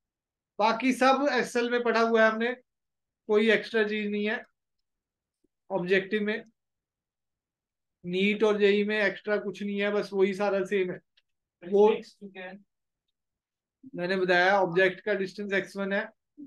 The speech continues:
Speaker 1: Image अगर suppose कर लो यहाँ पीछे लगी है, बनी है, तो उसका distance अगर एक्स वन है focal, focus से, Object का distance X one है,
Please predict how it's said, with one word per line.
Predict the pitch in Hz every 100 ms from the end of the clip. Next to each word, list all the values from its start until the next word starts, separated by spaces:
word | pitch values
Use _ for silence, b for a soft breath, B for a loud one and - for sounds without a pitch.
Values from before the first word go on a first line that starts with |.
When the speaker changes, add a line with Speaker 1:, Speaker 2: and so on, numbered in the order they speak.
| - _ 202
Speaker 1:
Image | 208 214 214 208
अगर | 196 208
suppose | 208 208 196 185
कर | 180 190
लो | 190
यहाँ | 190 185 180
पीछे | 180 190
लगी | 185 170 180
है, | 185 214 220 202 _ _ - 226 _ _ _ _ _ _ _ -
बनी | 175 180
है, | 190 190
तो | 190 190
उसका | 185 202
distance | 196 185 202 196
अगर | 196 196
एक्स | 190 185 -
वन | 190
है | 196 196
focal, | 196 190 208 180 156 -
focus | 202 185 208 190
से, | 190 156 - - _ _ _ _ _ _ _ _ _ _ _ _ _ _ _ _ _ _ _ _ _ _ _ _ _ _ _ _ _ _ _ _ _ -
Object | 208 202 247 240 -
का | 254
distance | 233 226 233 240 240 285 -
X | 208 202 220
one | 226 220
है, | 214 240